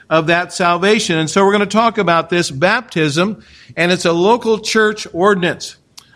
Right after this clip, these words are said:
Uh, just by way of introduction, I say it's a local church ordinance, and it, uh, it's something that is to be practiced by, uh, Bible-believing, uh, churches,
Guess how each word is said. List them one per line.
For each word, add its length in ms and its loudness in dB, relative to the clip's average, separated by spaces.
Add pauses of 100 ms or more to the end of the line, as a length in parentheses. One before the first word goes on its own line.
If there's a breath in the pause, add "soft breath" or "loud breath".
(160 loud breath)
Uh, 260 2
just 520 -2
by 180 4
way 200 4
of 80 2
introduction, 580 0
I 140 0
say 300 0 (220 loud breath)
it's 200 0
a 60 4
local 400 2
church 340 0
ordinance, 560 0 (360 soft breath)
and 240 0
it, 360 -4
uh, 280 0
it's 180 -2
something 440 0
that 220 0
is 340 -6
to 120 0
be 140 2
practiced 680 -4
by, 440 0 (340 loud breath)
uh, 360 2
Bible-believing, 1120 0 (260 soft breath)
uh, 600 2
churches, 840 0